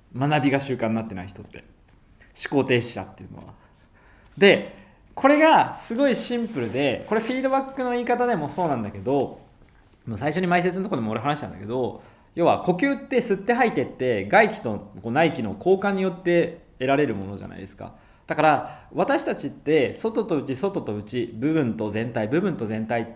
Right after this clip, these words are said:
て、個であり全体、個であり全体っていうのを往復しない限り、機能不全に陥るっていうのも、つまり要は不幸で不運になるっていう、運が悪くなるっていうのを確定してるんですよ、科学的に。<laughs> だから学ばないと運が悪くなる。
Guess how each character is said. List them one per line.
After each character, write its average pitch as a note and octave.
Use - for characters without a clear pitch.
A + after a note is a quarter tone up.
て、 F#2+
個 -
で F3
あ F#3
り G3
全 A2
体、 G#2+
個 F3
で D#3+
あ C3+
り D#3
全 A2
体 G#2+
っ -
て -
い -
う F2
の G2+
を B3+
往 -
復 -
し A3+
な A3+
い G3
限 F#3+
り、 A2+
機 G3
能 A#3+
不 B3+
全 G3
に G#2
陥 C#3
る C#3+
っ -
て G#2
い -
う F#2+
の F#2+
も、 A#2+
つ E3+
ま D#3
り A#2
要 C#3+
は G#2+
不 -
幸 C4
で B2+
不 C#4
運 E3+
に A#2+
な C3+
る G#2+
っ -
て -
い -
う、 F#2+
運 C4
が D3
悪 E3
く A#3
な A3+
る C#3
っ -
て -
い -
う -
の G2+
を -
確 A3+
定 E4
し -
て A#3+
る D#3+
ん A2
で -
す -
よ、 -
科 -
学 B2+
的 A3
に。 G#3+
<laughs> F#3
だ A3
か F#3
ら -
学 A#3+
ば D4+
な D4+
い C#4
と C4+
運 A3+
が G3
悪 D3+
く F#3+
な D#3+
る。 G2+